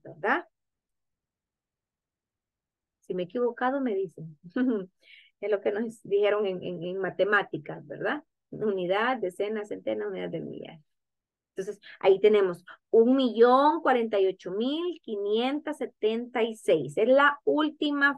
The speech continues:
fila. De igual manera, si usted se desplaza hacia abajo, mire, Denise, pero aquí hay espacio, mire. Yo ahí quisiera poner un gráfico, ahí quiero hacer una tabla. Ah, ah.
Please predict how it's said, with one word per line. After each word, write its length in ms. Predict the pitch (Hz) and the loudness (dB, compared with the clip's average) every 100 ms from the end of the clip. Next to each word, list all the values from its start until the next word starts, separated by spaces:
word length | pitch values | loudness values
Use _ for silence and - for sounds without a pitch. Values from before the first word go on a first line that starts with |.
| _ | _
fila. 500 | 285 294 294 226 175 | -2 0 0 0 0
De 80 | 175 | -2
igual 300 | 170 185 180 | -2 -2 -2
manera, 500 | 180 202 247 247 185 | -2 0 2 2 0
si 80 | 170 | -6
usted 220 | - 180 | -8 -6
se 120 | - | -4
desplaza 1040 | 165 175 _ 226 294 370 - - 247 320 359 _ _ _ _ - _ _ | -6 -8 _ 4 6 6 2 0 2 2 0 _ _ _ _ -20 _ _
hacia 800 | 196 202 208 214 220 277 285 294 | 0 4 6 4 0 -4 -2 0
abajo, 760 | 320 311 254 240 - 392 - _ _ - | 4 6 6 2 -4 -6 -6 _ _ -10
mire, 360 | 196 214 247 | -4 0 0
Denise, 540 | 254 254 254 262 370 - | 2 2 2 2 0 -2
pero 140 | 214 180 | -4 -6
aquí 180 | - 165 | -2 0
hay 120 | 233 | 0
espacio, 760 | 320 _ 330 370 415 - 381 | -2 _ 4 4 2 2 2
mire. 340 | 311 240 339 - _ _ _ _ _ _ _ _ _ _ _ _ _ | 2 -2 -2 -8 _ _ _ _ _ _ _ _ _ _ _ _ _
Yo 160 | 190 202 | 0 2
ahí 120 | 208 | 4
quisiera 340 | 240 233 233 226 | 0 -2 -2 -2
poner 260 | 202 185 | -6 -4
un 100 | 170 | -4
gráfico, 840 | 170 202 311 339 254 233 - 220 226 - _ | -2 0 0 -2 -8 -6 -4 -4 -4 -20 _
ahí 260 | 190 196 196 | 4 4 4
quiero 160 | 190 | 2
hacer 220 | 180 180 | 2 -6
una 200 | 170 165 - | -6 -8 -4
tabla. 520 | 226 254 269 247 240 | 2 4 4 0 -2
Ah, 180 | - - - | -4 -4 -4
ah. 340 | 202 208 214 | -4 -2 -6